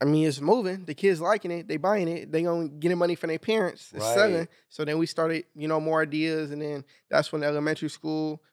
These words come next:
Speaker 1: principal, they start finding out what I'm doing, teachers with the clothes. And then that's why I did my first public speech ever at my school. I did it, um, it
Speaker 2: What?
Speaker 1: was at a citizen, uh, like, award, uh,
Speaker 2: Yeah.
Speaker 1: type of ceremony.
Speaker 2: Yeah.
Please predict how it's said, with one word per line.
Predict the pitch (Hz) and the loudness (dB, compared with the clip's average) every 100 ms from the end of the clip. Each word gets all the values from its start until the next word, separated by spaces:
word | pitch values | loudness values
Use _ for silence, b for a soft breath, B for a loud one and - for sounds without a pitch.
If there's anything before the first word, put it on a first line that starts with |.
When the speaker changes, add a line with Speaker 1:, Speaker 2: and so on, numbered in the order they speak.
| - | 0
Speaker 1:
principal, | 160 156 147 156 | 0 0 0 0
they | 151 | 0
start | - 147 | -2 -2
finding | - 151 147 | 0 0 2
out | 147 | 0
what | 147 | 0
I'm | 147 139 | -2 -2
doing, | 151 147 143 | -2 -2 -4
teachers | - 156 156 139 | -4 -4 -4 -10
with | 135 | -12
the | |
clothes. | 131 160 156 156 151 - _ _ _ | 0 2 4 2 -2 -10 _ _ _
And | - 143 | -4 2
then | 147 143 139 | 2 0 0
that's | 147 147 | -2 0
why | 156 | 0
I | |
did | 151 | 0
my | 143 | -4
first | - 156 147 | -2 -2 -2
public | 147 147 143 | -2 -4 -4
speech | - 156 - - _ | -8 -10 -10 -16 _
ever | 147 139 135 _ | -2 -2 -4 _
at | 135 | -2
my | 147 | -2
school. | 139 160 143 - _ _ _ - | -2 -8 -8 -10 _ _ _ -8
I | 147 | -4
did | 160 160 | 0 2
it, | |
um, | 156 151 147 | 4 4 4
it | 123 | 2
Speaker 2:
What? | 165 | 0
Speaker 1:
was | 156 | 2
at | 151 | 0
a | 147 139 | 0 -4
citizen, | - 160 151 151 131 _ _ _ - | -4 -4 -4 -8 -10 _ _ _ -6
uh, | 156 135 135 | -4 -2 -2
like, | 139 147 | -4 -4
award, | 135 151 160 170 165 - _ _ _ 139 | -4 -4 0 0 -2 -8 _ _ _ -4
uh, | 160 | -2
Speaker 2:
Yeah. | 156 | -2
Speaker 1:
type | - 160 | -2 -2
of | 147 | -2
ceremony. | 175 160 160 151 139 _ | -2 0 0 -2 -4 _
Speaker 2:
Yeah. | 110 117 | -4 -2